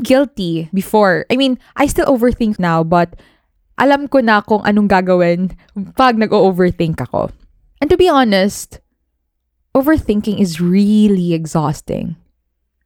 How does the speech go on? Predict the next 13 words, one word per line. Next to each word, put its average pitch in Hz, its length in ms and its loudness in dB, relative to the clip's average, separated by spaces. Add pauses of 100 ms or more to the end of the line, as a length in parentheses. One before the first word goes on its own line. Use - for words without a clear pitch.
Sobra. 160 640 -2 (880)
It 240 80 2
is 262 240 2
really 240 400 0
exhausting 208 640 -2
to - 80 -6
think 208 320 -2
that, 170 320 -4 (400)
"I 202 40 -2
should 185 200 -2
have 160 160 -6
done 302 240 0
this. 262 480 0